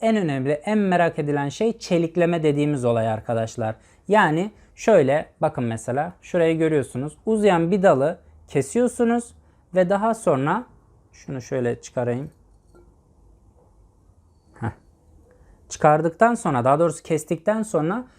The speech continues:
şöyle ucuna mum döküyorsunuz arkadaşlar ve çelikleme işlemi tamamlanmış oluyor. Peki çelikleme işlemi yaptığımız bir tane küçük örneği göstereyim size. Bakın bu yavrunun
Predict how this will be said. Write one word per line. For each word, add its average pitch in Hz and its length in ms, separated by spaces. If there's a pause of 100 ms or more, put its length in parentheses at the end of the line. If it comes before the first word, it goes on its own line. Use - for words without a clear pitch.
(120)
şöyle 208 380 (140)
ucuna 196 460 (340)
mum 208 280
döküyorsunuz 208 580
arkadaşlar 196 760 (320)
ve 196 240
çelikleme 190 580
işlemi 170 400
tamamlanmış 165 720
oluyor. 110 280 (280)
Peki 240 400 (720)
çelikleme 185 520
işlemi 185 300
yaptığımız 175 600
bir 185 80
tane 147 380
küçük - 280
örneği 147 340
göstereyim 139 480
size. 131 380 (440)
Bakın 165 360
bu 220 80
yavrunun 175 580